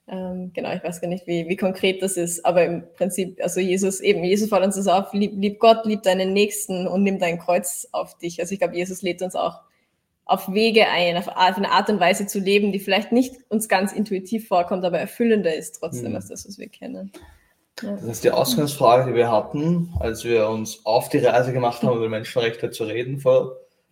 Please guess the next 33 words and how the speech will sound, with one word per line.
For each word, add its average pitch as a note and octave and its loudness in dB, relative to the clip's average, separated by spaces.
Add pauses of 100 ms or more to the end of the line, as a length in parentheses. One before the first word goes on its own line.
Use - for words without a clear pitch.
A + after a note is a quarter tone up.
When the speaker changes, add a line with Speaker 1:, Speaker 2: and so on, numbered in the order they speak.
(140)
Speaker 2:
vor A#2+ -2
zwei A#2 0
Stunden, B2+ -4
war, A2+ -2 (760)
ist, - -2
sind C#3+ 0
die C#3+ 4
Menschen, A#2 -2
es A#2 -12
ist B2 -8
die A2 -2 (200)
Idee C#3+ 2
vom A#2+ -2
Menschen, D3 -4 (540)
geschaffen - -2
von B2+ -2
Gott, A2+ 0 (840)
im B2 -10
Ebenbild C3 -2 (260)
Gottes, - 0 (460)
ihm B2 -6
ähnlich, D3+ 2
also A2+ -6
du - 2
hast - -4
ja A2 4
auch G#2 0
Speaker 1:
Mhm. - -6
Speaker 2:
diese A2+ -10
Unterscheidung A2 -2
gemacht B2+ -2
am B2+ -2
Anfang, B2+ -4